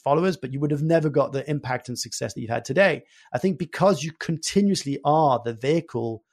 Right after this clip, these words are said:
for this message that you believe in, people root for you, people wanna follow you, people wanna champion your mission. And that's what I want people to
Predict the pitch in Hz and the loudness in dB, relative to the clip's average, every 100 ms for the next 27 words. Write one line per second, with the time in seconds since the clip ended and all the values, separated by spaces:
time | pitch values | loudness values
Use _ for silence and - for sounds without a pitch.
0 | _ - - 196 170 147 151 170 151 131 | _ -12 4 6 6 0 0 0 0 -2
1 | 123 123 170 226 139 127 - _ _ _ | -4 -2 2 4 2 0 -8 _ _ _
2 | - 185 170 180 254 214 127 113 - - | -4 -2 0 2 0 -2 -4 -4 -8 -8
3 | 151 147 135 147 151 220 220 139 147 143 | -6 -4 -2 -2 -2 0 2 0 -2 -2
4 | 143 143 135 160 165 156 143 139 143 135 | -2 -2 -2 -6 -4 -4 -2 0 2 0
5 | 127 156 170 - 95 - _ _ _ _ | -2 -2 -2 -4 -10 -18 _ _ _ _
6 | _ 151 151 196 214 170 147 139 131 131 | _ 0 4 2 2 0 2 0 -4 -8
7 | 120 - | -8 -10